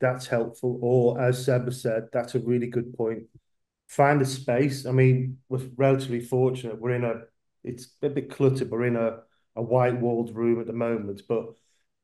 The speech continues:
find somewhere that is relatively uncluttered, or a, you know, it doesn't have to be a perfect painted space,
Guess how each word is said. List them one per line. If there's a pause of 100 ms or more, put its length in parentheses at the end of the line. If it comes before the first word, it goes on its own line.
(340)
find
somewhere
that
is
relatively
uncluttered,
or
a, (300)
you
know,
it
doesn't
have
to
be
a
perfect
painted
space,